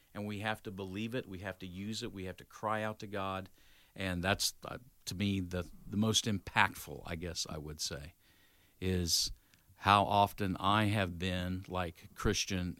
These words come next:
and, and Hopeful, just laying in the Doubting Castle,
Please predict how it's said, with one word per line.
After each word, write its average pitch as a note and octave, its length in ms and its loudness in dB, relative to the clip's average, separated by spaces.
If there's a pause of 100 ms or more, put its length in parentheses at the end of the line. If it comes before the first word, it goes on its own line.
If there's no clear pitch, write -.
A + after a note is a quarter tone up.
and, F2 340 -2 (460)
and E2+ 140 -4
Hopeful, F2 600 -2 (280)
just - 280 -2 (420)
laying G2 500 2
in F2+ 380 0 (220)
the F2 400 -6
Doubting F#2 380 2
Castle, E2+ 600 -2